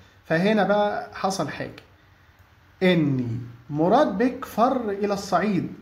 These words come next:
الصعيد اتجاه ايه؟ الجنوب. وابراهيم راح الى الشام اتجاه الشمال الشرقي،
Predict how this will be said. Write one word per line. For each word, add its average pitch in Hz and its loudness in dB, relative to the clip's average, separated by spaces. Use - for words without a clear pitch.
الصعيد 185 2
اتجاه 180 -2
ايه؟ 190 2
الجنوب. 139 0
وابراهيم 220 2
راح 240 4
الى 202 2
الشام 190 2
اتجاه 160 -2
الشمال 180 -2
الشرقي، 156 0